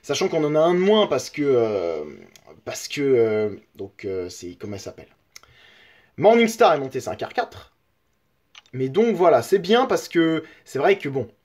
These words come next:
c'était quand même, euh, voilà, c'était quand même un peu, on était quand même pas trop, trop, euh, pas trop, trop large en termes de, de kata, donc, euh, donc voilà, c'est pas mal, on est de nouveau à douze, hein, mais bon,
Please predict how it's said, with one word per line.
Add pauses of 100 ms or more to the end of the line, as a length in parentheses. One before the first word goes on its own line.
(280)
c'était
quand
même,
euh,
voilà,
c'était
quand
même
un
peu,
on
était
quand
même
pas
trop,
trop,
euh,
pas
trop,
trop
large
en
termes
de,
de
kata,
donc,
euh, (1000)
donc
voilà,
c'est
pas
mal,
on
est
de
nouveau
à
douze,
hein,
mais
bon,